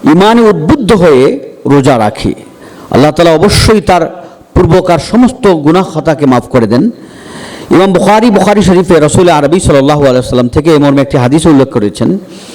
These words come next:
"মান সামা ঈমানান ওয়া ইহতিসাবান গুফিরা লাহু মা তাকাদ্দামা মিন যামবি।" দর্শকবৃন্দ, তথাপিও কিছু রোজাদার এমন রয়েছে যা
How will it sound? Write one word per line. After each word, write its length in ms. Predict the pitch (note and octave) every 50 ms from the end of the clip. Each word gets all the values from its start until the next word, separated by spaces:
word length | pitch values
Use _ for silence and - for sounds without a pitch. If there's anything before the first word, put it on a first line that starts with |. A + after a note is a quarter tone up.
| - - - - -
"মান 120 | - C#3+ C#3+
সামা 580 | - - F#3+ G3 G#3 G#3 G3+ G3+ F3+ - - - - - - - - - - - - - - -
ঈমানান 360 | E3 E3+ F3 F3+ G#3 A#3 A3+ G#3+
ওয়া 240 | F#3+ F#3 F3 D#3+
ইহতিসাবান 680 | - - - E3 D#3 - F3+ D#3 C#3 C3 C#3 C#3 C#3+ C3+
গুফিরা 360 | B2+ E3+ D#3 - G3 F3+ E3
লাহু 220 | D#3+ D3+ D3+ D#3
মা 160 | D3+ D3 C3+
তাকাদ্দামা 500 | B2+ - C#3 - - C#3 B2 C3+ B2+ B2+
মিন 220 | A#2+ A2+ A2 A2 A2
যামবি।" 280 | A2+ C#3 C3 G#2 - - - - - - - - - - - - - - - - - - - - - - - - - - - - - - - - A2+ G#2+ G#2+ - - - - - - - - - - - - - - - - - - - - - - - - -
দর্শকবৃন্দ, 600 | - D3 - E3 C#3 C3 A#2+ G#2 G2+ B2 E3 G3 - - - - - - - - - -
তথাপিও 760 | - F3 F3 - A#3+ B3 C4 - G#3 B3+ A3 E3 A#2 F#2 - - - - - - - - - -
কিছু 300 | - F3+ F3 - - F#3+ F3+ F3 F3 F3 - - - - - - - - - -
রোজাদার 460 | A#2+ B2 B2 - D3 C#3+ D3 D#3 D3
এমন 300 | C3+ C3 C3 C3 C3+ B2+
রয়েছে 720 | A#2 A2+ A2+ A2+ A2+ - - C3+ G#2 A2 - - - - - - - - - - - - - - - - - - - - - -
যা 420 | G#2+ G#2+ D3 C#3 C3+ B2+ A#2+ -